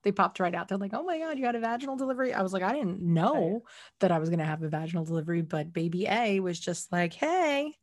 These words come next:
Speaker 2: Yeah.
Speaker 1: here's the party."
Speaker 2: As far as advice, I think it's trying to round up that support system. And if you have a partner or main partners, you really wanna communicate with them what the
Speaker 1: Yeah.
Speaker 2: expectations are, maybe get it in writing. <laughs> So
Speaker 1: That's a good idea.
Speaker 2: you can wave it at them <laughs> later.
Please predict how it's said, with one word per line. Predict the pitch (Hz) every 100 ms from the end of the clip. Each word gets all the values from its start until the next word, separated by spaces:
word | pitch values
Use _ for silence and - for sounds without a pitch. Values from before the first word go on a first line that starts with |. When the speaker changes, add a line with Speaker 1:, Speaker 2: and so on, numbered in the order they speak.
| _ _ -
Speaker 2:
Yeah. | 160 165
Speaker 1:
here's | 214 233
the | 247
party." | 240 277 330 302 262 285 - _ _ _ _ _ - _
Speaker 2:
As | 240 254
far | 359 415
as | 427
advice, | 285 254 254
I | 220
think | 254 269
it's | 302
trying | 262
to | 233
round | 185 170 180
up | 175
that | 165 -
support | 156 165 160
system. | - 175 175 165 165
And | 151
if | 151
you | 151
have | 160
a | 160
partner | - 175 165 170 156
or |
main | 143 156 156
partners, | - 165 165 170 165 170 - _ _
you | 175 170
really | 170 170
wanna | 160 160 143
communicate | - 139 123 135 147
with | 117 139
them | 139
what | 135 -
the | -
Speaker 1:
Yeah. | 170
Speaker 2:
expectations | 160 151 - 160 160 160
are, | 156 147
maybe | 131 113
get | 117 123
it | 113
in | -
writing. | 101 113 123 165 214 240 254 277 294 -
<laughs> |
So | - 233
Speaker 1:
That's | 247 233
a | 240
good | 240 185
idea. | 156 156 151 202
Speaker 2:
you |
can | 180 160
wave | 151 151 156
it | 160
at | 151 -
them | 143 135
<laughs> |
later. | 208 233 226 - 262 254